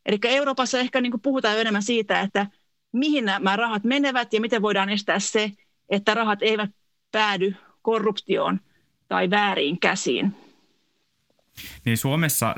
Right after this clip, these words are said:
Speaker 2: tästä paketista on ehkä erityisesti noussut keskusteluun ja huolenaiheeksi myös tämä kertaluontoisuus, että onko nyt tämä paketti aidosti kertaluontoinen vai ei. Miten huolissa esimerkiksi Saksassa ollaan siitä, että,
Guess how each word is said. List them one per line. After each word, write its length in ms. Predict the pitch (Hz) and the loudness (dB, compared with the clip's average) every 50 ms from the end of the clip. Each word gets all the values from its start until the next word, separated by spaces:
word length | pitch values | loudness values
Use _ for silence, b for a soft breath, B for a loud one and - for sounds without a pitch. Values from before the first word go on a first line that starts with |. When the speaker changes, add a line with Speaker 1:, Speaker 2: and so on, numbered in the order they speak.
| - - | -4 -4
Speaker 2:
tästä 280 | 120 120 120 - 120 | -4 -4 -2 -2 -4
paketista 720 | - - 123 131 131 - 120 113 - 101 104 - - 101 95 | -2 -2 -4 -2 0 -2 -2 0 0 -2 -2 0 0 0 0
on 220 | 98 101 101 92 - | 2 2 2 2 0
ehkä 300 | - 104 107 - - 107 | 0 -2 0 0 0 0
erityisesti 520 | 113 123 127 - 104 98 98 - - 98 | 2 0 0 0 0 0 -2 -2 -2 0
noussut 400 | 98 98 98 101 101 - - 90 - | 2 2 2 0 0 -2 -6 -6 -2
keskusteluun 560 | - 113 113 - - 107 - - 98 95 95 | 0 0 0 0 -4 -6 -4 -2 0 2 2
ja 80 | 92 92 | 2 2
huolenaiheeksi 680 | 104 110 110 104 98 92 87 90 90 90 87 - - 98 | 2 2 2 4 4 4 4 2 2 0 -2 0 0 2
myös 180 | 95 98 98 | 2 2 0
tämä 180 | - - 101 101 | 0 0 -2 0
kertaluontoisuus, 1500 | - - 139 143 135 113 104 - - 92 90 98 98 98 92 90 87 87 87 78 - 76 73 71 76 90 92 85 95 | 2 2 2 2 4 2 0 0 0 0 2 2 2 2 2 2 2 2 2 0 0 -2 -2 0 -2 -2 -2 -2 -2
että 160 | 107 - - - | -2 -2 0 0
onko 320 | 139 165 165 151 - 120 | 2 2 2 0 0 0
nyt 180 | 110 107 98 - | 0 0 -2 -2
tämä 160 | - 104 101 98 | -2 -2 -2 0
paketti 480 | - - 113 - 104 92 - - 85 | 0 -2 -2 0 -2 -4 -2 0 0
aidosti 460 | 92 107 107 95 95 - - - 85 - | 2 2 2 0 0 -2 -4 -8 -8 -2
kertaluontoinen 720 | - 107 107 95 - 87 90 90 87 - 90 87 90 90 90 | 0 0 0 0 -2 -2 0 0 0 0 0 0 0 0 2
vai 180 | 90 87 80 | 2 2 2
ei. 120 | 101 101 92 | 2 2 2
Miten 320 | 85 147 - 254 240 196 | 0 0 0 2 2 2
huolissa 360 | 185 170 131 117 110 - 104 | 2 2 2 0 0 0 0
esimerkiksi 400 | 98 107 104 98 95 95 - - | 0 2 2 0 0 -2 -2 0
Saksassa 480 | - 123 123 - - 101 - - - 71 | 0 0 0 0 -4 -4 -2 -2 -2 -2
ollaan 320 | 78 82 82 78 85 87 | 0 0 0 0 0 0
siitä, 340 | - 92 98 95 - 87 87 | 0 -2 -2 -2 -2 -2 -4
että, 260 | 90 - - 101 98 | -4 -4 -4 -4 -4